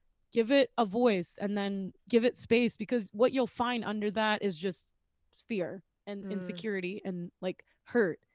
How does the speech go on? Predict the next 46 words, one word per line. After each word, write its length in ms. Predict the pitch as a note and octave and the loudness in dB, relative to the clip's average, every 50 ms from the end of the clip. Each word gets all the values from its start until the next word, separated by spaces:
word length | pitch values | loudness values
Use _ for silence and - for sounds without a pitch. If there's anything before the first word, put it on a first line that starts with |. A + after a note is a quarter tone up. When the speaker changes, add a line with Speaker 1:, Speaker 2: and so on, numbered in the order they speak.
| _ _ - | _ _ -2
Speaker 1:
And 180 | - A3 A3+ A#3 | -2 0 0 0
then 260 | B3+ C4+ C4+ B3 A3+ | 0 0 0 -2 -2
you 80 | A3+ G#3+ | -4 -6
can 180 | - A3+ G3+ | -6 -6 -6
deal 180 | F3+ F#3 A3+ G#3+ | -2 2 2 2
with 120 | G3 F3+ | 2 2
that. 160 | F3 - - A#3 | 0 -2 -2 -2
You 60 | A#3 | 0
know 60 | A3+ A3+ | 0 2
what 80 | A3+ | 2
I 80 | A3 G#3 | 0 0
mean? 380 | G3 G3 G3+ G3+ G#3 G#3 G#3 - | -2 -2 -4 -4 -4 -6 -6 -4
And, 180 | - G3 F#3 F3+ | -4 -2 -2 0
like, 240 | F3+ F3+ F3+ E3+ - | 0 0 0 0 0
Speaker 2:
Absolutely. 640 | F3 E3+ E3 - - - D3 - - - E3 F3 D#3 _ _ _ _ _ _ _ _ _ _ _ - | -2 -2 -2 -4 -8 -10 -10 -10 -10 -10 -10 -12 -14 _ _ _ _ _ _ _ _ _ _ _ -12
Speaker 1:
so, 440 | - - A3+ G#3 F#3+ F#3 F3+ E3+ D3 - - _ - | -4 -2 0 0 0 -2 -4 -6 -8 -12 -18 _ -14
yeah, 200 | - - G#2 - | -12 -12 -10 -8
Speaker 2:
Well, 120 | - A3 - | -8 -8 -8
Speaker 1:
that's 140 | - - | -8 -12
what 80 | - - | -18 -20
I 40 | - | -20
would 120 | - - - | -20 -20 -10
say. 100 | - - | -6 -4
Speaker 2:
thank 320 | A#3+ A#3+ B3 C4+ B3+ - | -2 -2 -2 -4 -6 -6
you 420 | E4 D#4+ E4+ E4+ F4 F4+ E4+ - _ _ | -6 -6 -4 -4 -4 -6 -8 -10 _ _
so 280 | - - - G#3+ G#3+ A3 | -10 -4 -2 -2 0 0
much 280 | A3 G#3+ G#3+ G#3 - | 0 0 0 -2 -4
for 140 | - G3 G3 | -4 -4 -2
giving 340 | F3+ F3+ F3 E3+ F3+ F3+ F3 | 0 0 -2 -2 -2 -4 -6
me 140 | F3 F3 E3+ | -6 -4 -4
your 120 | E3 E3 | -4 -4
time. 500 | E3 F3+ D#3+ D#3 D#3+ D#3+ D#3 D#3 D3+ - - | -2 0 0 0 0 0 -2 -6 -8 -10 -6
Um, 580 | - E3+ E3 E3 D#3+ D#3+ D#3+ D#3+ D#3+ D#3+ - - _ _ _ _ _ _ _ _ _ _ - | -2 -2 0 0 -2 -2 -6 -8 -10 -14 -16 -18 _ _ _ _ _ _ _ _ _ _ 4
I 760 | G3 G3 G3 F#3 F#3 F#3+ F#3+ F#3 F#3 F3+ F3+ F3 F3 - - _ _ - - - - | 6 8 8 8 8 6 6 4 2 2 0 0 -2 -6 -10 _ _ -20 -18 -4 0
am 200 | A3+ A#3 A#3 A3 | 0 0 2 0
<laughs> 0 | |
so 420 | - - - - F#3 F3+ A3+ A3+ | -4 -4 -2 -2 -2 -2 -2 -2
glad 380 | G#3+ - G#3 F#3+ F3+ F3 F3 E3+ | 0 4 6 8 8 8 6 6
that 200 | F3+ E3+ - D3 | 6 6 6 4
we 120 | F3+ F3 | 2 2
had 220 | F3+ D#3+ E3 D#3+ - | 2 2 2 0 0
this 360 | E3 E3 D#3+ E3 - - - | 0 0 0 -2 -6 -8 -2
talk. 300 | - D#3+ D3+ D3+ D#3+ - | 0 0 2 0 0 -2
'Cause 140 | D#3+ F#3+ G3+ | -2 0 0
again, 360 | A3+ G#3 A#3 B3 B3 A3 G3+ | 4 6 8 8 8 6 4
like, 200 | F#3+ F#3+ F#3 | 0 0 -2